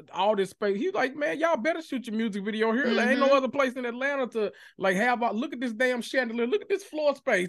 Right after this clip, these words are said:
Speaker 1: Look at these
Speaker 2: Exactly.
Speaker 1: open walls. You might as well."
Speaker 2: Exactly.
Speaker 1: Luxury, okay?
Speaker 2: Hello? I mean, I just saw somebody on TikTok that their house gets rented out for, um, like, a lot of stuff in New York. Like,
Speaker 1: Mm-hmm.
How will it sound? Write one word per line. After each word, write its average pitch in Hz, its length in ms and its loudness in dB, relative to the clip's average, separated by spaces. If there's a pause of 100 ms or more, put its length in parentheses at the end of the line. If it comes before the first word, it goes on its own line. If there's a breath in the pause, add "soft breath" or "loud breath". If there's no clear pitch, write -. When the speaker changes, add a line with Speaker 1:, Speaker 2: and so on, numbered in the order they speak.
Speaker 1:
Look 339 100 -6
at 349 60 -12
these 302 100 -2
Speaker 2:
Exactly. 269 560 6
Speaker 1:
open 254 100 4
walls. 160 320 4
You 277 80 -2
might 285 220 -2
as 269 100 -6
well." 415 440 -4 (360)
Speaker 2:
Exactly. 294 520 4
Speaker 1:
Luxury, 127 480 -4
okay? 220 560 0 (180)
Speaker 2:
Hello? 330 460 2 (200 loud breath)
I 320 120 2
mean, 339 120 0
I 370 120 4
just 370 180 0
saw 330 160 2
somebody 330 400 0
on 311 160 -2
TikTok 330 480 2 (220)
that 262 340 2
their 294 160 2
house 311 240 -2
gets 277 220 -10
rented 277 260 0
out 254 280 2
for, 226 540 0
um, 190 540 -4
like, 185 200 -2
a 185 40 -2
lot 196 220 0
of 190 60 -8
stuff 208 280 -2
in 208 100 -2
New 190 120 -2
York. 180 520 -2 (440 loud breath)
Like, 175 240 4
Speaker 1:
Mm-hmm. 143 240 -6